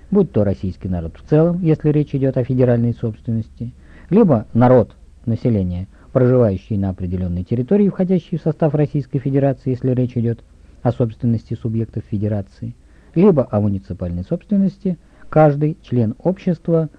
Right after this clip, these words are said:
по отношению к указанным формам собственности выступает в разных правовых качествах. С одной стороны, он входит в состав тех социальных общностей, которым право собственности принадлежит,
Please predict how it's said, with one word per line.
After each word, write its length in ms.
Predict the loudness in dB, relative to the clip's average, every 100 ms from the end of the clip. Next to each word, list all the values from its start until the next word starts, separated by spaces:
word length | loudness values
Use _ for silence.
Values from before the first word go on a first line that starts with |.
| -4
по 80 | -2
отношению 560 | 2 2 2 4 4 2
к 80 |
указанным 500 | 0 0 0 0 -4
формам 400 | 0 2 4 2 0
собственности 720 | -4 -2 -2 -2 -2 -6 -6 -10 -20 0
выступает 640 | 0 2 2 2 2 -2 -10 -2
в 100 | 4
разных 500 | 4 4 0 -6 -8 0
правовых 460 | 2 4 2 -2
качествах. 600 | -4 -6 -8 -16 -20 -20 _ _ -20 -20 -20 -4
С 40 | 2
одной 220 | 4 4
стороны, 380 | 4 2 4 4
он 120 | 2
входит 300 | 2 0 0
в 40 |
состав 380 | 0 2 2 0 -2 -20 0
тех 240 | 2 2 -6 -8
социальных 580 | -8 -2 0 0 -4 -4
общностей, 640 | -4 -4 -6 -6 -6 -10 -10 -20 -20 -4
которым 420 | 0 4 4 4
право 340 | 4 4 4
собственности 680 | 0 -4 -2 -2 -2 -2 -4
принадлежит, 580 | 0 0 0 -4 -8